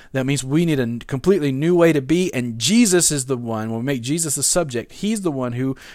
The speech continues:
who, who gives us this completely new way to be. So maybe for us, this is where we need to start. Talking to Christians here,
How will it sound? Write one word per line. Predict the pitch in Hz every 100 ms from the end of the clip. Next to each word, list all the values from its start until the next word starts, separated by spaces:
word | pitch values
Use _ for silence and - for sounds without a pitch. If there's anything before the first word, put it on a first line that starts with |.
| -
who, | 160 151 139 123
who | 143
gives | 113 165 185 139
us | 113 113
this | 127 -
completely | 127 - 147 123
new | 123 123
way | 120
to | 113
be. | 117 104
So | - 170
maybe | 170 262 285
for | 254
us, | 202 202
this | 196
is | 185
where | 175
we | 170
need | 160
to | 135
start. | - 165 123 - -
Talking | 160 180
to | 156
Christians | - 170 - 120 110
here, | 113